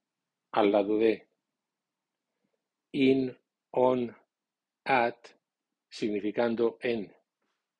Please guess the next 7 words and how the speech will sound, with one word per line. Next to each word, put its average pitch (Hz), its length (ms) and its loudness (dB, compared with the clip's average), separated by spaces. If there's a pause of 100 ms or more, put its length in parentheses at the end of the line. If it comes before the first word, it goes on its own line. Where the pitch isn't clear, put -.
(680)
Y 107 300 -10
of, 127 520 4 (840)
significando 107 760 -2
de, 113 400 -2 (260)
para 107 220 -2
contenido, 110 680 -2 (120)
pertenencia, 110 800 -4